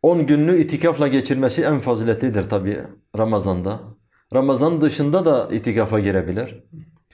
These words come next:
Oruçlu, oruçsuz girebilir mi? Bu konuda ihtilaf var. Kuvvetli görüşe göre oruçsuz girebilir itikafa.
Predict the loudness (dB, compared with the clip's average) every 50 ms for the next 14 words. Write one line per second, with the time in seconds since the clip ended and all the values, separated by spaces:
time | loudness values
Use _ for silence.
0 | _ _ _ -20 -20 -20 _ _ _ 2 4 4 4 2 0 0 2 2 4 4
1 | 2 2 2 2 2 2 2 0 -2 -2 0 0 0 0 0 2 2 2 2 2
2 | 2 0 0 2 2 0 0 0 -2 -2 -2 -2 0 2 0 0 0 -2 -2 0
3 | 0 0 0 0 0 -2 -2 0 0 0 0 0 2 0 0 0 0 0 0 0
4 | -2 0 0 0 2 2 0 0 -2 -6 -10 -16 -20 _ _ -8 -2 -2 0 0
5 | 0 -2 -2 -4 -4 -4 0 0 0 2 2 0 0 0 0 0 0 -2 -2 -6
6 | -6 -4 -4 -4 -4 -6 -8 -10